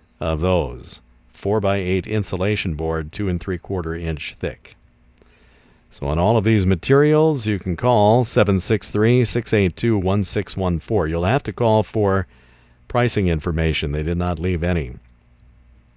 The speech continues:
Uh, they do say that they're about a mile and a half northwest of Buffalo.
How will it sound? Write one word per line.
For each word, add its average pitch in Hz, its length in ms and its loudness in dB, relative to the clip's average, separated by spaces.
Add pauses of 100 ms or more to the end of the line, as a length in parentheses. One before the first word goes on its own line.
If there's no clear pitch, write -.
(420)
Uh, 85 280 -2
they 90 220 2
do 107 180 0
say 101 240 2
that 85 140 0
they're 92 160 2
about 87 220 2
a 85 40 2
mile 90 280 4
and 82 100 2
a - 20 0
half 87 240 0
northwest 87 720 -2 (500)
of 73 260 -2
Buffalo. 69 520 -6